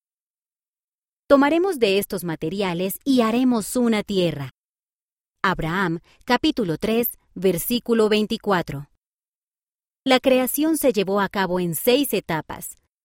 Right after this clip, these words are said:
En cada etapa de la creación ocurrieron ciertas cosas. Por ejemplo,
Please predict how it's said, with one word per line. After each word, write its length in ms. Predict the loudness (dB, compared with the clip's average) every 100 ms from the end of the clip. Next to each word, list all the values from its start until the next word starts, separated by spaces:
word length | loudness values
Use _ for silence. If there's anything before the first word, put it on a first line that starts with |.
| -4
En 180 | -2 0
cada 380 | 0 0 2
etapa 360 | 0 0 -4 -2
de 120 | -2
la 100 | -4
creación 640 | -4 -6 -4 -4 -2 -2 -4 -14 _
ocurrieron 560 | -6 -2 0 2 2 0
ciertas 520 | 2 2 2 2 -2
cosas. 540 | 0 0 0 -10 -14 _ _ _ -2
Por 140 | 2
ejemplo, 580 | 2 2 0 0 -2 -6